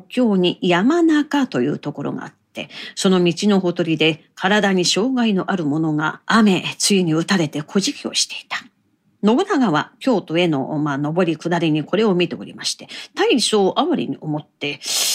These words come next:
「大抵小じきというのは住むところを定めずにさすらい歩くものだが、この者はいつも変わらずここにいるな。何か訳でもあるのか。」と、不審に抱きまして、町の者に尋ねたんです。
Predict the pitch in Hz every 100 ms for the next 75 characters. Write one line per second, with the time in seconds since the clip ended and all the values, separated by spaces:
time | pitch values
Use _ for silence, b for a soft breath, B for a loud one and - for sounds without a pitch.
0 | B - 160 165 180 190 190 196 233 -
1 | 202 247 226 208 190 175 - 233 180 170
2 | 160 196 170 - 165 185 196 170 175 160
3 | 175 185 190 185 - 185 196 160 165 180
4 | 160 78 65 - - _ _ _ _ -
5 | 214 415 381 302 220 247 320 - 508 311
6 | - 202 208 180 175 170 175 165 147 151
7 | - - _ B B - 262 220 196 196
8 | 262 254 175 156 175 190 131 - - -
9 | _ _ _ _ _ _ - 214 - -
10 | - - - - - 277 220 190 196 185
11 | 175 175 160 - - 156 151 143 170 190
12 | 190 262 220 190 120 - 190 262 202 -
13 | - _ - - -